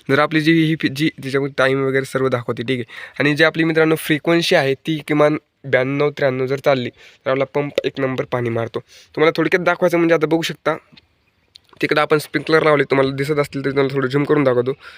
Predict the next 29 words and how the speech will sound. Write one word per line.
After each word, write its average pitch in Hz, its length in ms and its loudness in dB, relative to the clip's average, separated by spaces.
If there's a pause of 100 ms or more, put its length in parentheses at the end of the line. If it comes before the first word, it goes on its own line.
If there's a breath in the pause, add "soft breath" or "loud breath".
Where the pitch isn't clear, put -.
(280 loud breath)
हे 147 80 2
बघू 143 140 4
शकता 131 220 2
झूम. 120 240 -2 (400 loud breath)
आता 131 140 2
मी 156 120 4
काय 170 160 4
करणार 160 300 2
आहे, 156 80 4
मोटर 151 280 4
बंद 160 280 4
करणार 139 360 2
आहे. 127 100 -2
जसं - 460 -10
तुम्हाला 139 240 4
पण 143 280 0
असं 139 260 -2
वाटायला 139 340 0
पाहिजे, 135 300 -2
इकडं 143 140 -10
बघू 143 100 -2
शकता 135 260 -2
हे 131 140 -6
मोटर 135 300 -2 (120)
on 143 160 4
आहे, 135 120 0 (460 soft breath)
तर - 40 -2
बंद 143 220 4
करतोय. 117 380 -2